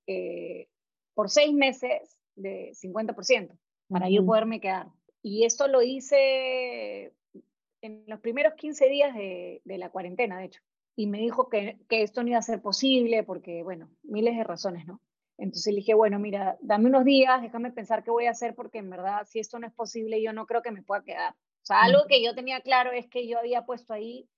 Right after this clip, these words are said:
Speaker 1: mis últimas fichas y la
Speaker 2: Claro.
Speaker 1: garantía, pues, son dos meses de alquiler, más la remodelación, que si bien no había sido, este,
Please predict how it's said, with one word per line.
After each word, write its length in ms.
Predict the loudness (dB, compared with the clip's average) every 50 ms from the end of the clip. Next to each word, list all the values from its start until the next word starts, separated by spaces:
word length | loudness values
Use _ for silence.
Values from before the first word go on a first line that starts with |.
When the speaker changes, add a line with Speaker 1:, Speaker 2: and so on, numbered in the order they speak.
| _ _ -14
Speaker 1:
mis 180 | -14 -12 -8
últimas 380 | -6 -6 -4 -4 -6 -6 -6 -6
fichas 440 | -8 -8 -8 -10 -14 -16 -16 _ -16 -8
y 140 | -6 -2 -2
la 100 | 0 2
Speaker 2:
Claro. 100 | 2 2 2
Speaker 1:
garantía, 400 | 2 2 0 2 4 4 4 4
pues, 160 | 4 0 -2
son 140 | -2 -2 4
dos 140 | 4 4 4
meses 260 | 4 2 2 2 2
de 60 | 2
alquiler, 600 | 0 -2 -2 -8 -6 -4 -4 -2 -2 -4 -6 -10 _ _ _ _ _ _ _ _ _
más 180 | -12 -10 -6 -4
la 100 | -6 -6
remodelación, 720 | -6 -8 -12 -12 -12 -10 -10 -10 -10 -8 -8 -10 -10 -10
que 100 | -14 -16
si 160 | _ -10 -8
bien 160 | -8 -8 -8
no 80 | -10 -12
había 220 | -12 -10 -12 -12
sido, 760 | -12 -8 -8 -6 -4 -4 -4 -4 -4 -6 -6 -6 -8 -12 -16 _ _ _ _ _ _ _ _
este, 840 | -16 -14 -14 -14 -14 -14 -14 -12 -12 -12 -12 -12 -12 -12 -14 -16